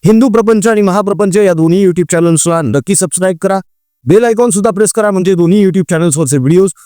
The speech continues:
वेळोवेळी सगळ्यात अगोदर तुमच्यापर्यंत पोहोचतील. महाप्रपंच या YouTube चॅनलची केवळ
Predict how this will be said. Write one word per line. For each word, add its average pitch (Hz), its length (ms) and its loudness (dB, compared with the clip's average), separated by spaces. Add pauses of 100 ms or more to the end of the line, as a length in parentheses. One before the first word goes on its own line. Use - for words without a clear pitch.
(120)
वेळोवेळी 196 480 2
सगळ्यात 170 320 -2
अगोदर 156 260 -2
तुमच्यापर्यंत 143 520 -2 (140)
पोहोचतील. 175 500 -2 (340)
महाप्रपंच 190 580 0
या 202 220 2
YouTube 175 380 0
चॅनलची 190 400 0
केवळ 175 200 0